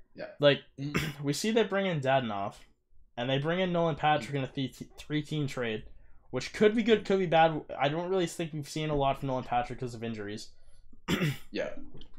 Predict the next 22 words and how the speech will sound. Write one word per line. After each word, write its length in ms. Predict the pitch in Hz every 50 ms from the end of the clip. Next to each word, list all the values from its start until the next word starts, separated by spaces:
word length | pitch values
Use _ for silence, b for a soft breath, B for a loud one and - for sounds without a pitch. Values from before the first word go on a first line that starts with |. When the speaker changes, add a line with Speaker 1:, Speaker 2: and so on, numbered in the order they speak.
| - - -
Speaker 2:
And 180 | 107 139 165
then 200 | 180 175 170 156 143
Lauren 340 | 135 147 160 170 165 160
Speaker 1:
Definitely 300 | 127 110 104 - 101 101
some 140 | - - 95
unfortunate 400 | 90 85 - 92 92 - - - -
injuries. 360 | - - - - - - - - - - _ _ _ - - -
Speaker 2:
And 140 | - 135 147 160
then, 360 | 165 165 165 165 156 139 - - - - - - -
wh-, 20 | -
what 260 | 139 143 - - -
was 240 | 147 156 175 175 160
this 80 | 170 160
guy's 240 | 196 180 180 170 175
name 180 | 180 180 175 175
again? 200 | 165 170 170 165
I 60 | 147
can 100 | 131 131
never 160 | 131 127 123 117
pronounce 320 | - 123 113 107 107 -
it 80 | - -
right. 200 | 113 110 110